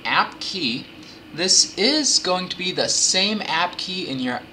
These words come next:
ads mediation, level play mediation settings right here.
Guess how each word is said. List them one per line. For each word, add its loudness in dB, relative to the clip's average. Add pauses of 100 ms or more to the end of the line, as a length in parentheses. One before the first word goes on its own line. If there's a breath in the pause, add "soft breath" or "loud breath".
ads 4
mediation, -2
level 2
play -4
mediation -4
settings -4
right 0
here. -2